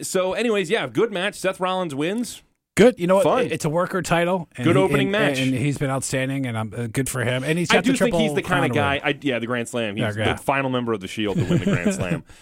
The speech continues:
Speaker 1: Um, it, it'll be interesting to see, uh, him be the workhorse now with the I C title, because I really think that he, they can do that with him, and they need to, to
Speaker 2: Yeah.
Speaker 1: keep that prestige going and for that to work for him.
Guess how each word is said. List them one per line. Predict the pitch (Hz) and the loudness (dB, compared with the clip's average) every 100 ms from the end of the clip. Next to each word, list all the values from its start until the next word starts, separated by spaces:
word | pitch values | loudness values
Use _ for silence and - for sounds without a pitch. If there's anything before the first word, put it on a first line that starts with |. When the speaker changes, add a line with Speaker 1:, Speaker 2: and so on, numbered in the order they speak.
| - _ | -20 _
Speaker 1:
Um, | 120 127 127 123 | 0 2 0 -4
it, | 131 131 | -8 -4
it'll | 151 160 | -2 -2
be | 156 | -2
interesting | 165 185 180 165 180 165 | -4 -4 -4 -6 -4 -4
to | 143 | -6
see, | - 151 151 147 143 - | -4 -2 -2 -2 -4 -4
uh, | 131 127 120 113 104 - | -2 0 0 -2 -2 -6
him | 110 127 123 | -4 -2 0
be | 123 | 0
the | 131 | 0
workhorse | 113 113 110 104 110 | -2 -2 -2 -4 -2
now | 104 | -4
with | 98 | -2
the | 98 | -4
I | 98 | -4
C | 104 | -6
title, | 98 107 110 | -6 -4 -4
because | 113 | -4
I | 110 | -2
really | 123 123 | 0 -2
think | 120 113 | -2 -4
that | 107 | -2
he, | 104 104 | -4 -2
they | 101 | -4
can | 92 | -6
do | 92 123 | -4 -4
that | 101 | -4
with | 92 - | -8 -8
him, | 90 87 _ _ _ _ _ | -10 -12 _ _ _ _ _
and | 131 | -2
they | 160 | 2
need | 170 175 127 | 2 0 0
to, | 117 87 80 | -2 -4 -6
to | 123 | -4
Speaker 2:
Yeah. | 117 | -2
Speaker 1:
keep | 87 | 0
that | 117 | -2
prestige | 113 - 123 123 117 | -4 -6 -2 -2 -2
going | 123 120 120 | -2 -2 -2
and | 113 | -4
for | - 123 | 0 0
that | 120 | 0
to | 117 | -2
work | 113 110 | -2 -4
for | - 92 | -8 -12
him. | 104 101 78 | -8 -8 -10